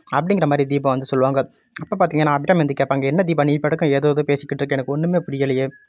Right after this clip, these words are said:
"அத்தை, உங்க உயிரை பலி கொடுத்துட்டு எனக்கு அந்த கல்யாணமும் வேண்டாம், அந்த தாலியும் வேண்டாம்." அப்படிங்கிற மாதிரி தீபா வந்து சொல்லுவாங்க. அப்போ பார்த்தீங்கன்னா, அபிராமி வந்து இதை கேட்டுட்டு ரொம்பவே வேற அதிர்ச்சியில வந்து அங்க நிப்பாங்க. அப்போ உடனே தீபா வந்து சொல்லுவாங்க, "அத்தை, நான் கிளட்டி வச்ச தாலி வந்து ஏறலனாலும் ஏறினாலும்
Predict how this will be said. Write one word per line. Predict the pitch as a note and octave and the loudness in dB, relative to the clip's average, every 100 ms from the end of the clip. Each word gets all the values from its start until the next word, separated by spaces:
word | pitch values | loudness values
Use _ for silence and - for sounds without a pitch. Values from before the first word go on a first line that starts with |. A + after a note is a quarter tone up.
| - - D3+ | -20 -8 -4
"அத்தை, | D#3 F#3+ | 2 4
உங்க | D3+ | 4
உயிரை | C#3 D3 E3+ | 2 2 2
பலி | E3+ C#3+ | 2 2
கொடுத்துட்டு | D3 D3 - D3 | 2 0 0 0
எனக்கு | C#3+ C#3 | 0 -2
அந்த | |
கல்யாணமும் | B2+ C#3+ D#3+ E3 D#3+ | 0 0 2 4 4
வேண்டாம், | D3+ D#3 | 2 0
அந்த | C#3 | 0
தாலியும் | C3 C3+ C3+ | 0 0 -2
வேண்டாம்." | C3+ C#3 - _ | -2 -2 -6 _
அப்படிங்கிற | D3 F#3 F#3 D3 | -2 0 2 2
மாதிரி | C#3+ C#3 | 0 -2
தீபா | D3 C#3+ | 0 0
வந்து | C3 C3+ | 0 -4
சொல்லுவாங்க. | C3 B2+ C3 C3+ C3 - - | -2 -2 0 -2 -2 -12 -4
அப்போ | D#3 F3+ | 0 2
பார்த்தீங்கன்னா, | F#3+ E3+ D#3+ E3+ D#3+ | 2 2 4 4 4
அபிராமி | C#3+ F#3+ F#3 | 4 4 4
வந்து | D#3 D#3 | 4 2
இதை | C#3+ | 0
கேட்டுட்டு | D3+ D3+ D3 | 0 0 0
ரொம்பவே | C#3 D#3 D3+ | 2 2 4
வேற | C#3+ D3 D3 | 4 2 2
அதிர்ச்சியில | D3 C#3 C#3 | 0 0 -2
வந்து | C#3 C#3 | 0 0
அங்க | C3+ | -2
நிப்பாங்க. | C3 C3+ C3+ C3+ - _ _ - - | -2 -2 0 -2 -4 _ _ -20 -8
அப்போ | - D#3+ | -4 -2
உடனே | F#3 F3 D3+ | 0 0 2
தீபா | D#3 E3+ | 0 2
வந்து | C#3 C#3+ | 2 0
சொல்லுவாங்க, | D3 C#3 C#3 | 0 0 0
"அத்தை, | B2+ - C#3+ | -2 0 0
நான் | C3+ | 0
கிளட்டி | D3 E3 F3+ | -2 0 0
வச்ச | D3+ | 0
தாலி | C#3 C3+ | 0 0
வந்து | C#3 C3+ | 0 0
ஏறலனாலும் | D3+ E3+ D3 C#3 C#3 C3 | 0 2 2 2 0 2
ஏறினாலும் | D3+ C#3+ C3+ C#3+ | 2 2 0 0